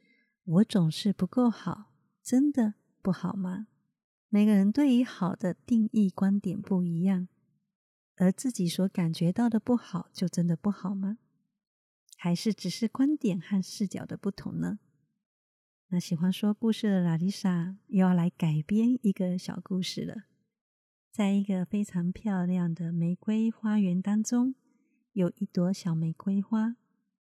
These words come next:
它总是看着身边盛开的玫瑰羡慕着，每天看着矮小的自己而叹气。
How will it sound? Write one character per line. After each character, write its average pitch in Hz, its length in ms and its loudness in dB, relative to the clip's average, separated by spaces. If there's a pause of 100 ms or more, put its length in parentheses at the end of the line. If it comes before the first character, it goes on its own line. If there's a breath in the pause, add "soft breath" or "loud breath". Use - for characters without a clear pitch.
(180)
它 294 180 0
总 185 240 2
是 190 220 -4
看 202 280 0
着 180 220 -4
身 185 260 -2
边 190 220 0
盛 190 260 -2
开 190 220 -4
的 180 100 -2
玫 170 240 0
瑰 196 360 -2
羡 202 260 -2
慕 180 260 2
着， - 260 -10 (1400)
每 180 160 2
天 262 540 2
看 214 280 0
着 180 200 0
矮 185 260 0
小 185 240 -2
的 180 140 -2
自 208 260 -2
己 - 320 -8 (400)
而 170 180 -2
叹 175 300 -2
气。 185 360 -8